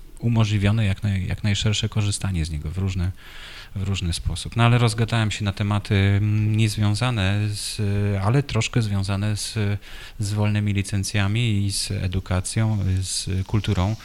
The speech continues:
e, wolną, o której, mm, również w nowinach Wikiradia opowiadamy. E, nie udało nam się zbyt wiele rzeczy wynotować, e, teraz tak na gorąco wrzucamy.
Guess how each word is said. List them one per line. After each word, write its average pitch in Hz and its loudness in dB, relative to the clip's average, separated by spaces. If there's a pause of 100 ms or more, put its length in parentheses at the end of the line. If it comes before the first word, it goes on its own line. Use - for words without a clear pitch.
(460)
e, 95 0
wolną, 95 -2
o 87 -6
której, 92 -2
mm, 95 -2
również 107 -2
w 98 -4
nowinach 98 0
Wikiradia 90 -4
opowiadamy. 101 -2 (840)
E, 107 2
nie 123 0
udało 185 -2
nam 87 2
się 87 0
zbyt 85 -4
wiele 78 0
rzeczy 80 -4
wynotować, 80 -2
e, 85 -2
teraz 95 -2
tak - -6
na 90 0
gorąco 87 0
wrzucamy. 87 -2